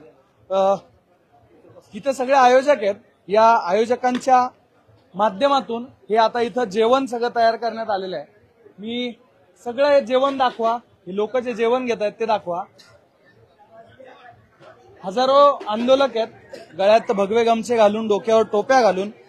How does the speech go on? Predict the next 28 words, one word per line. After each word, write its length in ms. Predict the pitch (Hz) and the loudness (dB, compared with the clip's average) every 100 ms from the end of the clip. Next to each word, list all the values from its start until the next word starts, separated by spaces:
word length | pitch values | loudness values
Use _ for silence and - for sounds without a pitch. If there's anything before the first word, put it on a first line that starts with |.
| - - | -16 -2
आरक्षणाच्या 800 | 190 254 - 262 254 269 302 | 2 2 2 2 4 4 4
मागणीसाठी 600 | 269 247 233 240 233 202 220 | 6 4 2 0 0 0 -6
इथपर्यंत 420 | - 214 214 214 | -6 -6 -4 -2
आलेले 280 | 185 180 160 | -2 -2 -6
आहेत 420 | 160 _ _ _ | -8 _ _ _
आणि 420 | 180 196 233 240 226 _ _ _ _ _ | -8 -6 -4 -4 -6 _ _ _ _ _
तिसरा 300 | 254 302 302 | -6 2 2
दिवस 360 | 294 285 277 294 | 4 4 4 4
आहे 100 | 269 | 2
आज 100 | 254 | 2
आंदोलनाचा. 640 | 240 247 240 240 - 240 233 _ | -2 -2 -2 -4 -4 -4 -6 _
मागच्या 300 | 202 214 254 | -8 -4 0
दोन 240 | 226 240 | 2 0
वर्षांपासून 760 | 247 240 - 233 220 214 240 240 | 0 -4 -4 -6 -4 -4 -6 -6
हा 160 | 202 | -6
सगळा 280 | 208 208 214 | -6 -2 -2
लढा 300 | 208 196 233 | 0 2 2
सुरू 240 | 233 196 170 | 2 -4 -4
आहे 140 | 160 - _ _ _ _ | -4 -8 _ _ _ _
आणि 200 | 175 190 | -10 -4
आता 280 | 220 190 233 | -4 -2 0
आज 420 | 233 190 214 214 247 - _ | 0 2 2 2 -6 -16 _
मुंबईत 440 | 165 220 247 285 226 | -8 -4 2 2 2
हे 120 | 240 | -4
सगळे 220 | 214 226 | -4 0
आलेले 300 | 214 196 180 | 2 2 -2
आहेत. 280 | 170 165 165 | -4 -4 -14
मुंबईत 280 | 180 202 | -8 -6